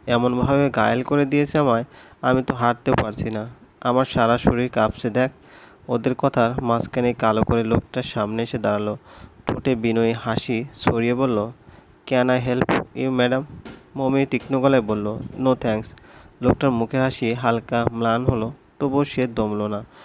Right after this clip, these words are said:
ঠোঁটে আরও বিস্তৃত করে বলল, "ওনার কি হয়েছে, অসুস্থ নাকি?" মমি বলল, "না, অসুস্থ না, শুধু একটু মাথা ঘোরাচ্ছে, মাথায় পানি দিলে ঠিক হয়ে যাবে।" লোকটা মাথা নিচু করে হাসলো, হাসি সুবিধাজনক না।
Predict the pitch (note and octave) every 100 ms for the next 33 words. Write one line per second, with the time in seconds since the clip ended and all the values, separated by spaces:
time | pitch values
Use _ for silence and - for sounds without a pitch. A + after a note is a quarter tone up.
0 | - _ - - - B2 A2 A#2 B2 A2+
1 | A2+ A2 - - B2 C3 B2 C3+ B2 A2+
2 | C3+ - B2 B2+ - B2 A#2 G#2+ A2 A2
3 | A#2 - C3+ - A#2 G#2+ G#2+ A2 - -
4 | - - - C3 C3+ D#3 D#3 D3+ A#2+ C3
5 | A#2+ A#2 B2 A#2+ A#2 G#2+ A2+ - C#3 D3
6 | D3 - - D3 C#3+ C#3 A#2 A2 - B2
7 | A2+ G#2+ A2 - G#2+ A#2 - A#2+ A#2 A#2+
8 | B2+ B2+ - - _ - A2+ B2 B2+ C#3
9 | C#3+ B2+ G#2+ A2 G#2+ G#2 G#2+ - _ -
10 | - - C3+ C#3 D3 B2+ A#2 B2+ B2 A#2
11 | A#2+ B2 A#2+ A2+ - A2+ G#2+ - - -
12 | - A2+ A#2 B2+ B2 - B2 A2+ A2+ A2+
13 | A2+ A2+ A2 G#2+